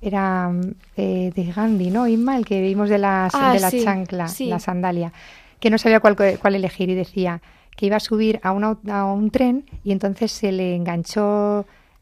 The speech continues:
Speaker 1: una, una chancla, una sandalia y se quedó, se quedó en, en tierra, ¿no? Entonces, él, él se subió al tren y, eh, pues cuando pasaron unos segundos, tiró la otra sandalia, la tiró por la ventanilla y le dijeron, "¿Pero qué haces?".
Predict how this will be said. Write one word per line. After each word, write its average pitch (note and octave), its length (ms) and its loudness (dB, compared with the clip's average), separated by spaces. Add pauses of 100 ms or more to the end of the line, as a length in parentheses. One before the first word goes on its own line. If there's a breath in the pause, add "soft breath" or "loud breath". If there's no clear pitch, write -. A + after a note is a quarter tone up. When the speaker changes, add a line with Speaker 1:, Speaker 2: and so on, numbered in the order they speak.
(120)
Speaker 1:
una, G3 640 -2
una G3+ 200 -4
chancla, G#3+ 380 -4
una F#3+ 160 -4
sandalia F#3+ 640 -2
y F#3+ 80 -8
se - 180 -4
quedó, E3+ 540 -2
se - 140 -12
quedó E3 480 -8
en, E3 420 -8
en E3+ 120 -6
tierra, - 340 -6
¿no? C4+ 120 -8 (420 loud breath)
Entonces, F#3 380 -2
él, G3 760 -2 (720 soft breath)
él F#3+ 420 -4
se F#3 260 -2
subió G3+ 260 0
al G3+ 100 0
tren D#4 240 0 (500 soft breath)
y, G#3+ 200 0
eh, F3+ 580 -2 (300)
pues F3 120 -8
cuando F3+ 200 -4
pasaron F#3 300 -4
unos F#3+ 140 -2
segundos, B3+ 420 0
tiró G#3 260 2
la F3+ 180 4
otra G3+ 340 0
sandalia, A3 460 -2
la G#3 100 0
tiró F#3+ 180 -4
por F#3+ 100 -4
la F#3+ 80 -2
ventanilla E3+ 380 -4
y D#3+ 40 -4
le E3 80 -4
dijeron, D#3+ 260 -4
"¿Pero D#3+ 140 -2
qué G#3+ 140 2
haces?". A3+ 360 2